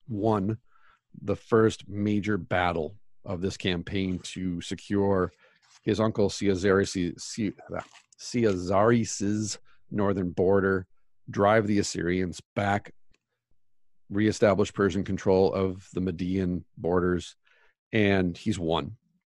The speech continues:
And morale is high. And now he really wants to impl-, implement step two of his grand plan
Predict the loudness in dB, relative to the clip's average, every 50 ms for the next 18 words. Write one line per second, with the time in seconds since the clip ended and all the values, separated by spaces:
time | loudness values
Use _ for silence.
0 | _ _ _ _ _ -6 -4 -2 -2 -2 -2 -2 0 0 0 0 0 -2 -4 -4
1 | -2 2 2 4 4 4 2 0 -2 -6 -10 -20 -20 -20 -20 -20 -20 -20 -20 _
2 | _ -6 -4 -2 -2 0 2 2 2 2 2 2 0 0 -4 -6 -4 0 2 4
3 | 6 6 6 4 2 2 -2 -2 0 0 0 0 0 -4 -12 -12 _ -4 -2 0
4 | 0 2 2 2 0 -2 -2 0 0 0 0 0 _ -10 -4 0 2 2 4 4
5 | 2 2 0 -4 -6 -4 -2 -2 0 0 -2 -4 -4 -4 -2 -2 0 0 0 0
6 | -2 -2 -4 -8